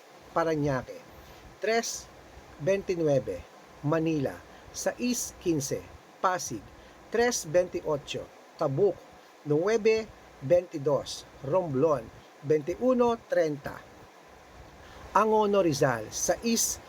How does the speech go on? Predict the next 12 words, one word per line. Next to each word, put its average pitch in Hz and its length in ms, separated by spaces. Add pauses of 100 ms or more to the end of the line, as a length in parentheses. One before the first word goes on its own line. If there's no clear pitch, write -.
(220)
veinte, 143 480 (920)
Montalban, 156 640
Rizal. 139 420
Dieciocho 220 840 (360)
veintiuno, 156 880
Antipolo. 160 800 (420)
Treinta 175 320
y 147 60
dos 220 440 (300)
veinticinco, 180 800 (240)
Taytay, 185 420
Rizal. 139 380